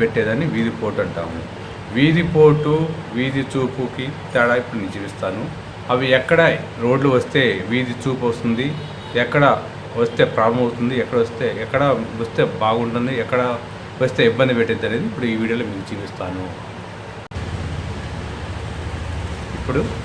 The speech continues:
ఈ ఇంటిని నాలుగు భాగాలు చేసుకుంటే, అంటే ఈ స్థలాన్ని నాలుగు భాగాలు చేసుకున్నాను. ఇది ఇల్లు కానీ స్థలం కానీ ఏదైనా సరే నాలుగు భాగాలు చేసుకుంటే, ఇది ఈశాన్యం అవుతుంది, ఇది ఆగ్నేయం అవుతుంది, ఇది నైరుతి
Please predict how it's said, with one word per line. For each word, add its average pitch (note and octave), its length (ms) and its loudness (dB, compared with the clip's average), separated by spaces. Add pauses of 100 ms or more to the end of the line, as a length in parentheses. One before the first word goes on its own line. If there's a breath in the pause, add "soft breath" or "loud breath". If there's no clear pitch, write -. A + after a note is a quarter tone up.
(460)
ఈ - 20 2 (140)
ఇంటిని C#3 300 4 (120)
నాలుగు A#2 320 4
భాగాలు A2 320 2
చేసుకుంటే, G2 460 -4
అంటే A2 180 -4
ఈ A#2 100 0
స్థలాన్ని B2 400 4
నాలుగు A2+ 280 2
భాగాలు G#2 220 0
చేసుకున్నాను. F#2+ 320 -8 (380)
ఇది B2+ 220 2 (180)
ఇల్లు C#3 180 6 (100)
కానీ C3 280 6
స్థలం B2 300 2 (100)
కానీ G2 180 2 (160)
ఏదైనా A#2+ 260 2 (100)
సరే - 160 -2 (220)
నాలుగు G2+ 320 -2
భాగాలు A2 340 0
చేసుకుంటే, F#2 460 -8 (720)
ఇది A2 180 -2 (1000)
ఈశాన్యం G2+ 440 -4
అవుతుంది, G2 380 -6 (720)
ఇది G2 120 -8 (140)
ఆగ్నేయం G#2 420 -2
అవుతుంది, G2+ 400 -6 (720)
ఇది D3 140 -2 (340)
నైరుతి G2+ 400 -6